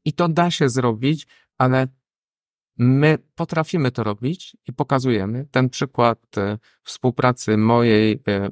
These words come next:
burmistrza Andrzeja Kasiury, e, marszałka Andrzeja Buły w kwestii mostu, czy marszałka, e, Szymona Ogłazy w, w, w sprawie mostu,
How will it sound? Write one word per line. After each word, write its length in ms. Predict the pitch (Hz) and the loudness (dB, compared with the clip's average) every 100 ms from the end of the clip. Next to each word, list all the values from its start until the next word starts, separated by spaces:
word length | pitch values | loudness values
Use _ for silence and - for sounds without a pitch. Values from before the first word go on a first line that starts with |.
| _ | _
burmistrza 520 | 110 110 110 113 - 104 | -6 -2 -2 -2 -2 0
Andrzeja 320 | 107 104 101 | 0 -2 -2
Kasiury, 600 | 98 - 101 101 95 92 - - - | -4 -2 -2 -2 -2 -6 -12 -18 -2
e, 220 | 101 95 | 0 2
marszałka 500 | 101 - 107 104 104 | 0 0 -2 0 -2
Andrzeja 300 | 101 104 98 | -2 -2 0
Buły 220 | 110 101 | 0 0
w 100 | - | -2
kwestii 400 | - 110 - 104 | -4 -4 -2 -2
mostu, 560 | 107 107 - - 95 95 | 2 2 0 -4 -4 -4
czy 100 | - | -6
marszałka, 600 | 87 - 95 - 92 92 - - _ - | -8 -4 -4 -2 -4 -4 -10 -20 _ -4
e, 160 | 98 | -2
Szymona 340 | 92 107 104 98 | -2 -2 0 0
Ogłazy 460 | 95 101 98 98 | 0 0 2 0
w, 100 | 95 - | -4 -4
w, 460 | 104 104 - - 95 | -4 -4 -6 -8 -8
w 80 | - | -8
sprawie 380 | - 107 107 107 | -2 0 2 2
mostu, 400 | 110 - 113 | 2 0 -4